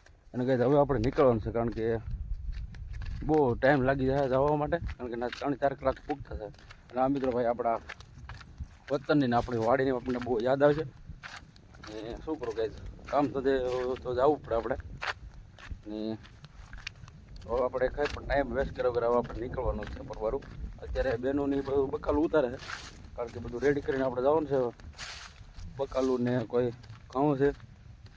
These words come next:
એ બધું લઈને જવાનું છે. અને આપણે મિત્રો આપણી વાડીની વિદાય આજ આપવાની છે. તો ભાઈ થોડુંક મનમાં દુઃખ તો લાગશે પણ, અ, શું કરું, જવું તો પડવાનું. તો ભાઈ ગુડ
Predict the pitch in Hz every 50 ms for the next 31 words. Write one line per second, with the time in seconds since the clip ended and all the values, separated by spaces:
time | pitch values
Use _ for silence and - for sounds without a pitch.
0 | - - - - - - - 120 123 123 123 123 131 127 123 120 131 147 147 139
1 | 131 120 110 117 127 123 127 123 127 135 123 131 127 123 - 123 107 117 113 135
2 | 143 123 117 110 113 131 135 139 135 120 120 120 110 123 127 - 131 117 92 98
3 | 92 - - - - - - - - - - - - - 127 127 - 135 131 139
4 | - - - - - - - - - - - - - - - - - 127 147 156
5 | 147 135 123 127 156 175 160 - - 160 160 165 180 - - - 139 - 131 123
6 | 123 123 120 120 120 - - - - - - - - - - - - - - -
7 | - - - - - - - 156 131 117 117 113 113 117 120 131 143 135 135 127
8 | 139 135 123 113 107 101 101 101 - - - - - - - - - - - -
9 | - - - - - - - - - - - 254 269 277 254 - 233 247 269 262